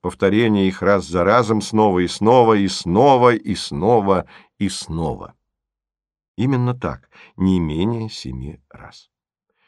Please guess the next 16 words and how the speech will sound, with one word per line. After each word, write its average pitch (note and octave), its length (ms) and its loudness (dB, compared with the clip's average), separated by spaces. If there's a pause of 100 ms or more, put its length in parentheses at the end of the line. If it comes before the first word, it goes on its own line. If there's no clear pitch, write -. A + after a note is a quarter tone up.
(220)
Я G2+ 260 2
слышал G2+ 440 -2
утверждение, F#2 680 -2
что F#2+ 220 -6
сотрудники F#2+ 840 -2 (400)
не G#2 140 0
воспринимают A2+ 840 0
слова F#2+ 380 0
руководителей F#2 840 -2
до F2+ 160 -2
тех F#2 300 -8
пор, A2+ 240 -2
пока G2 340 -4
не F#2 140 0
услышат F#2 640 -6
их E2+ 100 -8